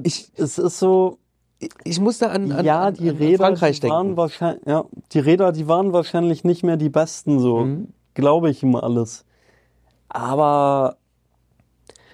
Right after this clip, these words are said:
Speaker 1: Es war
Speaker 2: das sind
Speaker 1: krass.
Speaker 2: so Moves, die sieht man halt hin und wieder von ihm, ne? Dass er
Speaker 1: Ja.
Speaker 2: unter Druck dann doch mal das Auto verliert
Speaker 1: Mhm.
Speaker 2: und
Speaker 1: Und Norris hat Druck gemacht.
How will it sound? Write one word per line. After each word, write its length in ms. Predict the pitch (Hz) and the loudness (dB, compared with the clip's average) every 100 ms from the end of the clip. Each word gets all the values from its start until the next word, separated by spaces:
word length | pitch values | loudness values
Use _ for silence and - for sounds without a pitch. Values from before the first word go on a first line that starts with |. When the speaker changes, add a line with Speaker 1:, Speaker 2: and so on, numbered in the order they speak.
| _ _ _ | _ _ _
Speaker 1:
Es 180 | - - | -14 -4
war 40 | 139 | -2
Speaker 2:
das 100 | - | 2
sind 100 | 180 | 2
Speaker 1:
krass. 80 | 180 | 4
Speaker 2:
so 80 | |
Moves, 300 | 143 160 202 | 2 2 0
die 140 | - 139 | -2 0
sieht 200 | 151 - | -2 -2
man 200 | 151 127 | 0 0
halt 160 | 131 131 | -2 -2
hin 160 | 156 | -2
und 220 | 185 160 | 0 -2
wieder 240 | 196 226 151 | -4 -4 -4
von 220 | - 120 | -2 -2
ihm, 220 | 117 117 | 0 0
ne? 140 | 127 180 | 0 0
Dass 240 | 147 131 | 0 2
er 220 | 151 143 | 2 2
Speaker 1:
Ja. 80 | 120 | 0
Speaker 2:
unter 260 | 143 180 156 | -2 0 0
Druck 380 | 131 160 196 - | 2 -2 -2 -2
dann 480 | 165 165 165 165 - _ _ | 0 0 0 -2 -6 _ _
doch 180 | - 185 | -4 0
mal 160 | 190 151 | 2 2
das 200 | 127 - | 2 2
Auto 320 | 131 131 139 | 0 2 -2
verliert 560 | 127 135 127 143 151 147 | -2 -2 2 2 0 0
Speaker 1:
Mhm. 60 | |
Speaker 2:
und 160 | 139 135 | 0 2
Speaker 1:
Und 40 | 135 | 4
Norris 260 | 139 127 | 4 2
hat 180 | 170 - | -2 -2
Druck 120 | 117 | -4
gemacht. 460 | 117 110 190 - | -2 -4 -6 -10